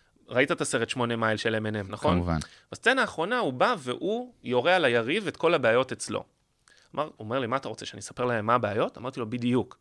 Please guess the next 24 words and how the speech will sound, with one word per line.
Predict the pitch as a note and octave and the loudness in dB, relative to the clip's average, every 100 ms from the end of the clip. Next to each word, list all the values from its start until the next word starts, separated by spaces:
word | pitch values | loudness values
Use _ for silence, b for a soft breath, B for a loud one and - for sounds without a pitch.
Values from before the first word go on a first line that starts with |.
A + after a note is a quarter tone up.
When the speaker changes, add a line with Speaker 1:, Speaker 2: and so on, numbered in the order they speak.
| _ _ - | _ _ -12
Speaker 1:
אבל | G#2 | -10
תספר | G#2 A#2 - C4 | -8 -10 -4 -2
את | D4+ | -2
זה | |
בצורה | D#3+ - D3+ | -4 -4 -2
הגיונית. | D3 B2 G#2 G#2+ b b b | 0 -2 -8 -12 b b b
תספר | B2+ - - C4 A#3 | -10 -10 -2 0 0
שאין | - - F#3+ | -6 -4 -4
לך | A#3 - | -4 -4
ניסיון, | C3 A2 - A#2 G#3 G#3+ - b b - | -4 -4 -4 -4 -2 -4 -8 b b -6
כי | A#2+ | 0
היית | C#3 G#3+ | 0 0
עסוק | F3+ - F#3+ F#3 | -2 0 -2 0
ב-, | A#2 A2 G#2 | 0 0 0
בלהתנדב | G#2+ G#2 G#2 A2 D3+ D#3+ C3+ b b b | -4 -8 -8 0 2 2 0 b b b
ולקחת | G#2 G#2+ G#2 - C#3+ C#3 - A#2 | -8 -4 -2 0 0 -2 -6 -4
חלק | - D3 - | 0 0 -2
בפעילויות, | - B2 B2+ F#3+ C#4 B3+ b b - | -6 -4 -2 0 0 -2 b b -8
אז | D#3+ | -4
יש | G3 | -4
לך | - - | -6 -6
פחות | - G3 | -2 0
ניסיון | G3 - E3 | 0 -2 -2
מקצועי | E3+ - - C4 | -4 -4 0 0